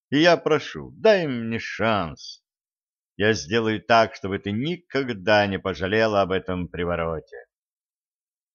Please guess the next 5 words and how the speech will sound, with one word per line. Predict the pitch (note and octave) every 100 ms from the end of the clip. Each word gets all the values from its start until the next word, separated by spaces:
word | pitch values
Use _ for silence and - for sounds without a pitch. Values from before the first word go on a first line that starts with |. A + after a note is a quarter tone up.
| _ _ _ D2
"Виктор, | D#2 F#2 - E2+ E2+ D#2+ _ _ _ _ _ _
тебе | F#2+ A2 A2
явно | A2+ A2+ A#2+
нужно | A#2+ G#2+ A#2
почитать, | A2+ G#2 C3 C3+ A2+ A2+